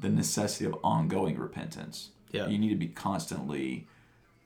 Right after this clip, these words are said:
Speaker 1: orient-, reorienting yourself back to God.
Speaker 2: Yeah.
Speaker 1: It's like when you get in the car and you get behind the wheel and you start driving,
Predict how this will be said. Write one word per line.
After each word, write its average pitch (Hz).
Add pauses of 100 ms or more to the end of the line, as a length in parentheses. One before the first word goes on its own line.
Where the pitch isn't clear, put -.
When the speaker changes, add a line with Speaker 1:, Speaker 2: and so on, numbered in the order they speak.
Speaker 1:
orient-, 113
reorienting 98
yourself -
back -
to -
God. - (220)
Speaker 2:
Yeah. 113
Speaker 1:
It's 113
like 117 (160)
when 110
you 110
get 123
in 95
the 98
car 92 (460)
and 104
you 104
get -
behind -
the -
wheel 76
and 76
you -
start -
driving, 101